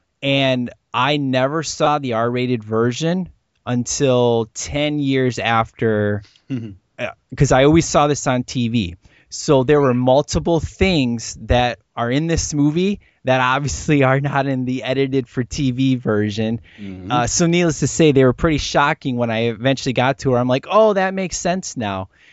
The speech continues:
Speaker 1: Uh, so I can't wait to talk about that. But, you know, this comes from one of our favorite time periods of all time, sir, nineteen eighty-four.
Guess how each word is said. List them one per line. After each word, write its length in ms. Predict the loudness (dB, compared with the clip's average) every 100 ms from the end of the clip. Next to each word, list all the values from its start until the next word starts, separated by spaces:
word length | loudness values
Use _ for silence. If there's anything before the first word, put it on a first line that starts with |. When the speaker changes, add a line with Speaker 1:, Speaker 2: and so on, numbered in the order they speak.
| _ _
Speaker 1:
Uh, 640 | -4 0 0 0 -2 -6 -14 -16
so 360 | -10 0 4 4
I 200 | 2 -4
can't 240 | -2 0
wait 200 | 2 0
to 60 | -2
talk 280 | 0 0 2
about 280 | 0 2 2
that. 260 | 0 0 -6 _ _ 0
But, 260 | 2 2 -2
you 140 | -2
know, 80 | 0
this 320 | 2 0 -2
comes 320 | 0 0 0
from 360 | 0 0 0 -2 -4
one 280 | 0 4 4
of 120 | 4
our 120 | 2
favorite 400 | 2 2 2 0
time 300 | -2 -2 -4
periods 420 | -6 -4 -2 -2
of 100 | -2
all 220 | 0 0 0
time, 320 | -2 -2 -4
sir, 300 | -2 0 0
nineteen 440 | -2 -4 -4 0
eighty-four. 720 | 2 2 -2 2 4 4 -2